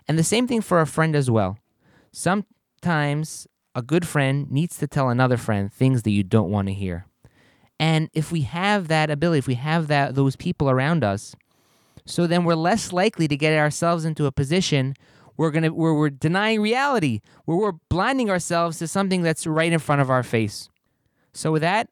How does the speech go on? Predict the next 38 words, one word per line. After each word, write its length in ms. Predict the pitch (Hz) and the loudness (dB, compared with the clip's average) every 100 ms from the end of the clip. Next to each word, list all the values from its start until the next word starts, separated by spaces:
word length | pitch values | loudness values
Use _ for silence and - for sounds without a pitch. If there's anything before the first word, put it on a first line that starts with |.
| _ | _
I'm 60 | 143 | -2
gonna 120 | 160 | -2
finish 240 | 165 180 - | 0 -2 -2
for 120 | 170 | -2
today's 320 | 165 156 139 | 0 0 0
podcast. 760 | 147 143 139 139 143 165 - | -2 -2 -2 0 0 -2 -6
I 40 | 135 | -4
hope 200 | 180 - | -4 -2
you 100 | 156 | -2
enjoyed. 440 | 131 131 127 151 - _ _ _ | 0 0 0 -4 -12 _ _ _
If 80 | - | -4
you 60 | 196 | -2
have 60 | |
any 100 | 196 | 0
questions, 680 | - 208 190 113 90 - - _ _ _ | -2 0 0 -2 -6 -10 -18 _ _ _
comments, 640 | - - 196 170 98 - - | -12 0 2 2 0 -4 -4
or 60 | |
would 100 | 113 | -2
like 140 | 139 180 | -2 -2
to 80 | 196 | -2
reach 200 | 190 147 | 0 2
out, 280 | 123 117 - _ _ _ _ | 2 0 -6 _ _ _ _
please 220 | - 220 | -2 0
feel 140 | 220 202 | 0 0
free 160 | 180 | 0
to 100 | 147 | -2
send 220 | - 170 | 0 0
me 100 | 202 | 2
an 60 | 196 | 0
email 460 | 151 143 135 131 123 | 0 0 0 0 -2
at 120 | - | -2
Rabbi 280 | 113 127 131 | 0 0 0
Shlomo 300 | - 143 143 | 0 0 0
Kohn, 340 | 185 165 139 | 0 0 0
K 180 | 139 135 | 0 2
O 80 | 139 | 2
H 200 | 143 190 | 0 0
N, 300 | 156 143 | 2 0